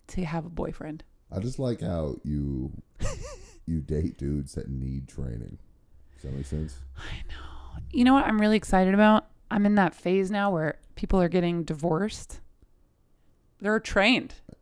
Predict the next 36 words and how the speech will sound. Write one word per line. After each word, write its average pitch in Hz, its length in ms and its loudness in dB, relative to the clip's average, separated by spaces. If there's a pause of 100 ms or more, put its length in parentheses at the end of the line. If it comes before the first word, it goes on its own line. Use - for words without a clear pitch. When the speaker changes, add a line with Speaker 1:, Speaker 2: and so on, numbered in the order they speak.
(200)
Speaker 2:
Yeah. 78 380 0
Yeah, 202 200 2
Speaker 1:
Now 233 280 10
Speaker 2:
yeah. 262 80 8
Speaker 1:
dudes 254 240 6
are 240 80 8
gonna 214 160 2
wanna 196 180 2
get 196 120 0
married 190 340 2
real 208 380 4
quick. - 460 4 (580)
I'm 226 240 2
ready. 208 300 6
Scoop - 300 -2
me 240 120 4
up. 233 280 6 (160)
<laughs> - 120 -2
You 370 420 8
know, 311 300 12
like, 262 260 10 (320)
they 226 140 2
don't, 262 340 8
they 226 80 4
don't 233 140 8
wanna, 226 200 6
like, 175 300 0 (320)
they 214 100 2
just, - 300 -2 (640)
they 202 100 -4
wanna, 202 320 -2 (100)
they 202 120 -4
want 190 160 -4
a 175 40 -6
second - 340 -2
wife - 340 -6